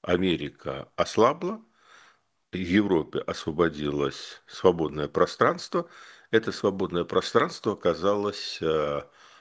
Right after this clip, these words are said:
заполнено нарративом, который, э, соответствует интересам Украины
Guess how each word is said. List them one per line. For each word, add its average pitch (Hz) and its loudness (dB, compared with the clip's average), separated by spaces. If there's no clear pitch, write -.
заполнено 82 0
нарративом, 151 0
который, 101 -2
э, 73 -2
соответствует 85 0
интересам 85 -2
Украины 139 0